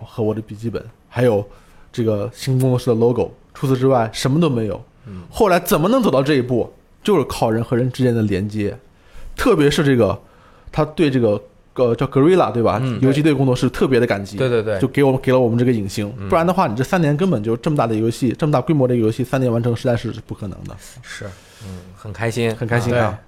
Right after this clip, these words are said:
Speaker 2: 到时候真
Speaker 3: 接下来可以名正言顺地摸一摸了。
Speaker 2: 对。
Speaker 3: 大家都支持他去在这段时间里面好好放松一下，然后为他的下一个项目去寻找灵感，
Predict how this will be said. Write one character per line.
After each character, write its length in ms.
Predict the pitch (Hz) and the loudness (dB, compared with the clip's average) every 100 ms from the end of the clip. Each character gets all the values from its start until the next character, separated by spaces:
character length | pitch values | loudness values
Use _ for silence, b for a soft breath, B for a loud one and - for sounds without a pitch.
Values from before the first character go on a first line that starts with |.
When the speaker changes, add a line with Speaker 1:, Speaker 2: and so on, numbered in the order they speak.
| _ | _
Speaker 2:
到 100 | 113 | -4
时 80 | 113 | 0
候 60 | 131 | 0
真 100 | 131 | 2
Speaker 3:
接 60 | |
下 60 | 117 | 0
来 100 | 117 | -2
可 180 | 107 113 | -4 -6
以 120 | 113 | -6
名 200 | 107 113 | -6 -4
正 140 | 127 | -4
言 180 | 120 104 | -4 -6
顺 160 | 110 110 | -6 -8
地 80 | 104 | -8
摸 280 | 113 117 | -8 -8
一 80 | 113 | -8
摸 240 | 104 101 98 | -10 -10 -10
了。 60 | 92 | -4
Speaker 2:
对。 220 | 95 87 - | -4 -4 -4
Speaker 3:
大 120 | 120 | -2
家 140 | - | 0
都 240 | 123 131 135 | 0 0 0
支 240 | 139 190 | 0 -2
持 160 | - 123 | -2 -8
他 320 | 120 117 120 | -4 -4 -4
去 380 | - 117 107 104 b b _ | -8 -8 -8 -8 b b _
在 120 | 120 | -6
这 140 | 120 | -4
段 100 | 117 | -4
时 140 | 110 110 | -6 -8
间 160 | 113 | -8
里 80 | 107 | -8
面 100 | 101 | -10
好 140 | 104 98 | -10 -6
好 100 | 104 | -6
放 240 | 107 135 | -4 -4
松 240 | 113 120 | -4 -10
一 80 | 104 | -10
下， 220 | 95 98 | -12 -12
然 160 | 98 98 | -12 -6
后 240 | 101 95 - b b - | -6 -6 -10 b b -6
为 100 | 123 | -4
他 140 | 107 | -2
的 100 | 107 | -4
下 280 | - 139 110 | -2 -2 -2
一 100 | 98 | -4
个 260 | 107 92 | -6 -8
项 240 | 101 117 101 | -6 -6 -6
目 220 | 104 95 | -6 -8
去 320 | - 107 98 - b b | -10 -10 -10 -12 b b
寻 200 | - 123 | -10 -4
找 120 | 104 | -4
灵 160 | 104 135 | -4 -4
感， 200 | 120 | -4